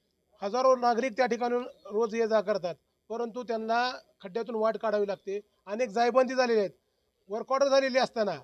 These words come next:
सत्ताधारी पक्षांनी निवडणुका डोळ्यासमोर ठेवून मताचा जोगा मागण्यासाठी त्याचं उद्घाटन केलं, परंतु अद्याप काम चालू केलेलं नाही. आम्ही माननीय जिल्हाधिकारी यांना निवेदन दिलेलं आहे की येत्या आठ दिवसामध्ये हे जर काम चालू नाही झालं,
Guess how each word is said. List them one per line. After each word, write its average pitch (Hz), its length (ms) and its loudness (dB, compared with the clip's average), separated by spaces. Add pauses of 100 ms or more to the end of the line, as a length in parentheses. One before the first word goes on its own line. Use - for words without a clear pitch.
(180)
सत्ताधारी 226 500 -8
पक्षांनी 226 540 -8
निवडणुका 226 480 -2
डोळ्यासमोर 226 480 -2
ठेवून 220 400 -2 (380)
मताचा 220 360 -2
जोगा 240 320 0
मागण्यासाठी 233 540 -4
त्याचं 220 200 -2
उद्घाटन 240 420 4
केलं, 208 300 0 (400)
परंतु 226 380 -6 (140)
अद्याप 196 360 -2
काम 226 200 -2
चालू 220 260 -2
केलेलं 220 340 -2
नाही. 185 220 -4 (380)
आम्ही 208 200 -8
माननीय 226 300 -2
जिल्हाधिकारी 226 480 -2
यांना 233 160 -2
निवेदन 247 340 4
दिलेलं 240 260 2
आहे 160 80 2
की - 640 -18
येत्या 220 220 -6
आठ 214 180 2
दिवसामध्ये 233 480 -2
हे 220 120 4
जर 240 120 0
काम 240 240 0
चालू 254 220 2
नाही 254 120 0
झालं, 220 300 2